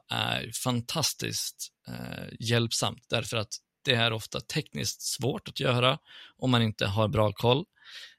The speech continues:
Eh, nu sitter det säkert många där ute och säger, "Ja, men det går." Absolut, det går.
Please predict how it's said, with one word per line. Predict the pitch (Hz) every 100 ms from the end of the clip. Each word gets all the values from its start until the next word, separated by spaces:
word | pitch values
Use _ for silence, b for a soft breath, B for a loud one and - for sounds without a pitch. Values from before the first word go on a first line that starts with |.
| _ 127
Eh, | 110 127
nu | 113
sitter | - 110 -
det | 110
säkert | 113 101 123
många | 117 113 110
där | 110
ute | 110 107 - 113 113 -
och | 117 - _ -
säger, | 110 110 -
"Ja, | 107
men | 101 - -
det | -
går." | - - - _ _ _ _ _ -
Absolut, | - - 135 -
det | - 147
går. | - - -